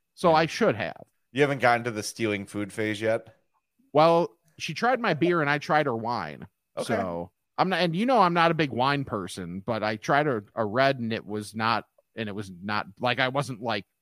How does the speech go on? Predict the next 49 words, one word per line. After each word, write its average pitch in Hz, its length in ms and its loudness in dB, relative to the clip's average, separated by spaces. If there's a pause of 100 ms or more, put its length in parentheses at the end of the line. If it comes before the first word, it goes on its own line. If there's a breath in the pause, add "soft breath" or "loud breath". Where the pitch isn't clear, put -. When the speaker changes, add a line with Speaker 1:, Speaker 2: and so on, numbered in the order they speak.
(260)
Speaker 1:
offended 113 460 -4
by 82 160 -6
it. - 320 -14
Speaker 2:
I 127 140 6
enjoy 123 320 2
red 87 220 0
wine. 78 320 -8 (280)
Speaker 1:
Yeah. 87 240 -4 (260)
Speaker 2:
I 92 80 -2
Speaker 1:
So 131 200 4
Speaker 2:
re-, 120 80 0
I 104 100 4
do. 90 220 -6
I, 87 260 0
I 123 40 4
don't 131 180 2
know. 131 420 8 (180)
Like, 113 160 -4
I 110 140 -2
couldn't 139 260 -4
tell 143 180 4
you 156 140 2
why 120 220 4
it's 160 180 0
good 240 380 4 (280)
Speaker 1:
Mm-hmm. 180 400 -4
Speaker 2:
or 110 100 0
what 131 160 6
I 139 80 8
like 160 220 4
about 190 280 2
it, 208 120 -4
but 98 300 -4 (420)
usually 170 360 2
Speaker 1:
Yeah. 165 40 0
Speaker 2:
when 147 160 2
I 131 100 6
have 127 120 4
some 127 180 -8
red 120 140 4
wine, 113 160 2
I'm 117 80 -4
like, 92 180 -6
"That - 120 -6
was 117 120 -4
good. 113 180 0
I 247 80 0
enjoyed 196 340 -8
that." 78 200 -12